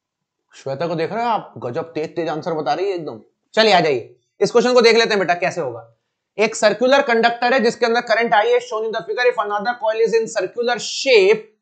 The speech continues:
kept near to it, kept near to it क्या होगा?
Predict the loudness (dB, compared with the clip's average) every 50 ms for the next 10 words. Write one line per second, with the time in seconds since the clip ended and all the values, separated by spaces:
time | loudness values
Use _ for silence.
0 | _ 2 2 2 2 2 -2 -4 -2 0 2 2 2 2 4 4 4 4 2 2
1 | 2 0 0 -2 -4 -6 -6 -6 -6 -4 -4 -4 -4 -4 -6 -20 _ _ _ _
2 | 0 0 0 0 -2 -4 -4 -2 -2 0 -2 -2 -2 -4 -4 -4 -4 -4 -4 -2
3 | -4 -6 -6 -4 -2 0 0 0 0 -4 -6